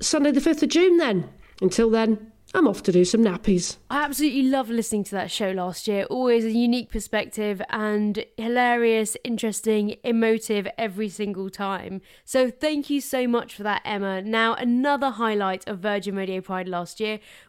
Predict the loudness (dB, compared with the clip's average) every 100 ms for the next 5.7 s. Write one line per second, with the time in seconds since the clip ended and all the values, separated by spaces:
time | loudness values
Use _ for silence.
0 | -6 -4 -2 0 0 0 -2 -8 -4 -2
1 | -2 -4 -4 -4 -6 -4 -4 -2 -4 -2
2 | -2 -4 -4 -6 -6 -2 0 2 0 0
3 | 0 2 0 -2 -2 -2 -2 -4 -8 -18
4 | -20 _ _ -6 -6 -6 -2 0 0 -2
5 | -8 -6 -6 -6 -6 -6 -6